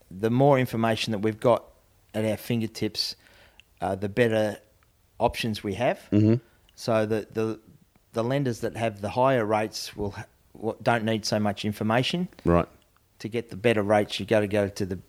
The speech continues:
Speaker 1: the other lenders, and they want more information.
Speaker 2: Yeah, okay.
Speaker 1: So they're, it's almost, you could call it rate for risk.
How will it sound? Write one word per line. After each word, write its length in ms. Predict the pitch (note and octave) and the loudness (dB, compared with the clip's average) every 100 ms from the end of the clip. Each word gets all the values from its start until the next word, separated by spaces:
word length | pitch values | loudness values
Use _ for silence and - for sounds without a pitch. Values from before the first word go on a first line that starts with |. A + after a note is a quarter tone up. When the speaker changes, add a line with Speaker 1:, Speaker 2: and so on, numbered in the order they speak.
| _ _ - | _ _ -10
Speaker 1:
the 140 | G#2+ G#2+ | 0 2
other 180 | A2 G2+ | 4 2
lenders, 500 | G#2 G#2+ G#2+ G2+ - | 2 2 0 -2 -4
and 180 | G2+ G#2 | -2 0
they 120 | G#2 | 0
want 220 | G2+ - | 0 -2
more 240 | G2 G2 G2+ | -2 0 -2
information. 640 | - F#2+ F#2 F#2 - C2 _ | -4 -4 -2 -4 -8 -14 _
Speaker 2:
Yeah, 320 | - F2+ F2 F2 | 2 4 4 2
okay. 260 | F#2 F2 - _ | 0 -2 -4 _
Speaker 1:
So 300 | - A2 A2 | -2 0 0
they're, 320 | G2+ C3 A#2+ - | -2 -2 -2 -4
it's 320 | A2+ - - - _ - - - | -10 -8 -14 -16 _ -20 -20 -10
almost, 540 | - D3 C#3 A2+ - | 2 4 4 4 0
you 60 | G#2 | -6
could 200 | G#2+ F#2 | -8 -8
call 240 | - G#2+ | -2 0
it 80 | F#2+ A2 | 0 2
rate 200 | G2+ - | 2 0
for 140 | G2+ | -6
risk. 340 | F#2+ F#2 - | -4 -4 -6